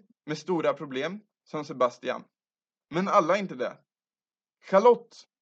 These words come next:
var en framgångsrik dansk journalist och var inte en andlig sökare. Men efter att hon fick ett möte med Jesus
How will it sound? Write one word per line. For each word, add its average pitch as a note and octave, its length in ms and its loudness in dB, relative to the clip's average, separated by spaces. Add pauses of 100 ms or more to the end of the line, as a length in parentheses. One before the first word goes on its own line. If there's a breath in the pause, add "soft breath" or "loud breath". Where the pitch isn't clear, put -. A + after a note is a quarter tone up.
(160)
var C3+ 180 0
en C#3+ 160 -8
framgångsrik C#3 880 -6
dansk C#3 520 -8
journalist C3+ 800 -12 (1080)
och D#3+ 100 -4
var G3 160 4
inte G3 400 -4
en A3+ 100 -2
andlig C3+ 320 -4
sökare. C3+ 540 -6 (1300)
Men G3+ 220 -4
efter F#3 220 -2
att D#3+ 140 -6
hon G#3+ 240 -8
fick C3+ 220 -12
ett A#2 140 -14
möte D3+ 480 -4
med C#3 140 -8
Jesus C3 800 -10